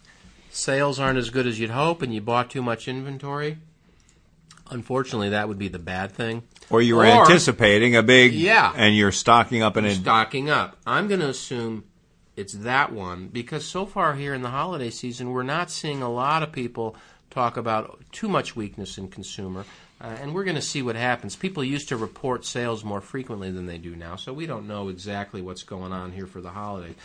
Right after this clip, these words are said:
Speaker 1: But the stock market's acting well. This inventory to sales ratio number usually goes down. The fact that it's going up suggests to me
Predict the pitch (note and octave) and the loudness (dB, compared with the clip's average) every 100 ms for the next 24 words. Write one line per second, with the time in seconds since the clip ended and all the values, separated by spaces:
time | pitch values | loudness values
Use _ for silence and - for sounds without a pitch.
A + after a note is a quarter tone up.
0 | - - - C#3+ - F3 F3+ F#3 F3 D#3+ | -20 -18 -16 -12 -2 2 2 2 -2 -2
1 | D#3 D#3 D3+ D3+ C#3+ C#3 C3 B2+ B2+ - | -6 -6 -6 -8 -10 -8 -8 -8 -12 -18
2 | - - - - C3 - E3 E3+ E3+ D#3 | -20 -20 -18 -12 -10 -10 -8 -6 -6 -6
3 | D#3 D3 B2+ - F3+ E3+ D3+ C3+ B2 A#2+ | -4 -4 -6 -6 -4 -2 -2 -4 -4 -6
4 | C3 A#2+ A#2 A#2 A#2 A#2 A#2 B2 E3+ A#3+ | -6 -6 -6 -8 -8 -10 -10 -8 -8 -6
5 | F#3 A#2+ G#2+ G2+ G2 G#2 A#2+ G#2 G2 G2 | -6 -6 -6 -10 -10 -8 -8 -6 -8 -8
6 | D3 D#3 C#3 - - A#2+ A2+ A2+ A2+ _ | -10 -10 -14 -12 -10 -8 -8 -8 -10 _
7 | _ _ - - A#2+ C3 C#3 - C3+ A#2 | _ _ -20 -18 -12 -8 -8 -8 -10 -6
8 | G#2+ G#2 G2+ | -6 -6 -10